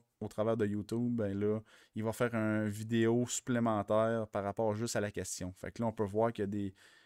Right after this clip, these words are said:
il y a des vidéos qu'il a faites qui répondent des questions, mais des fois, il peut passer une minute et demie si c'est pas long, mais des fois, il peut passer jusqu'à dix-sept minutes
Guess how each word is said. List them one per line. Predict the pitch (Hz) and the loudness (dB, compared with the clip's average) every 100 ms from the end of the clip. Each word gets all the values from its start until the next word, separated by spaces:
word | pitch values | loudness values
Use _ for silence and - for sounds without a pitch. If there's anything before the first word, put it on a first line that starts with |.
| _ - | _ -4
il | |
y | |
a | 107 | -2
des | 110 | 0
vidéos | 107 117 127 | 0 2 2
qu'il | 127 | 2
a | 107 | 0
faites | - 123 123 | 2 2 2
qui | - | -4
répondent | 104 - 113 110 | -2 0 0 0
des | 104 | -2
questions, | 101 - - 110 123 | -2 -4 -4 -2 -2
mais | 127 98 | -2 0
des | 98 | -2
fois, | - 117 | 0 0
il | |
peut | 110 | 0
passer | 101 101 92 - 107 104 101 - | 0 2 2 0 -2 0 -2 -4
une | 110 110 | -4 -2
minute | 104 107 110 | 0 -2 -2
et | |
demie | 98 110 120 | 0 2 0
si | - | -2
c'est | 104 | -4
pas | 95 | -2
long, | 95 127 | 0 0
mais | 135 | -2
des | 98 95 | -2 -2
fois, | - | -2
il | 107 | -2
peut | 104 | -2
passer | 98 95 113 | -4 -4 -6
jusqu'à | - 95 | -6 -4
dix-sept | 90 101 101 - - | -4 -2 -2 -2 -4
minutes | 107 98 107 | -2 -2 -2